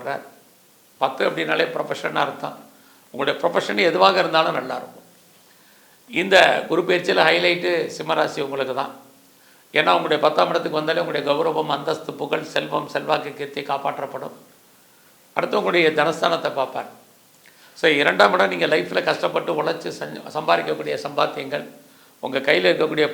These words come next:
பணம், தனம், பொருள், பேங்க் பேலன்ஸு, ரொம்ப நாளா நகை வாங்கணும் அப்படிங்கிறவங்களுக்கெல்லாம் வாய்ப்புகள், சந்தர்ப்பங்களை குரு பகவான் உருவாக்குவார். குடும்பத்துல ஒரு புது வரவை உருவாக்குவார். அது மட்டுமல்ல, உங்களுடைய ராசிக்கு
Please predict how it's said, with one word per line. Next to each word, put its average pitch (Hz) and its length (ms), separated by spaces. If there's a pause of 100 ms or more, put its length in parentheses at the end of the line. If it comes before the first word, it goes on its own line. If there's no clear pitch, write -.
பணம், 160 320
தனம், 151 260
பொருள், 147 280
பேங்க் - 240
பேலன்ஸு, 135 440 (720)
ரொம்ப 139 200
நாளா 180 120 (140)
நகை 151 120 (120)
வாங்கணும் 156 340 (200)
அப்படிங்கிறவங்களுக்கெல்லாம் 156 1000
வாய்ப்புகள், 147 540
சந்தர்ப்பங்களை 135 520
குரு 135 160
பகவான் 131 300
உருவாக்குவார். 139 500 (760)
குடும்பத்துல 185 500
ஒரு 151 80 (100)
புது 180 160 (120)
வரவை 165 340
உருவாக்குவார். - 500 (1700)
அது 165 140
மட்டுமல்ல, 185 400 (1080)
உங்களுடைய 190 440
ராசிக்கு 170 500